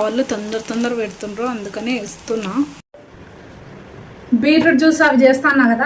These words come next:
అవి ఏం చేయను. సొరకాయలు కొంచెం ఎక్కువ ఉన్నాయి, అంటే పొరపాటున ఎక్కువ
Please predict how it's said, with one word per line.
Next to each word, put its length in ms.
అవి 160
ఏం 80
చేయను. 360
సొరకాయలు 420
కొంచెం 260
ఎక్కువ 220
ఉన్నాయి, 220
అంటే 180
పొరపాటున 460
ఎక్కువ 140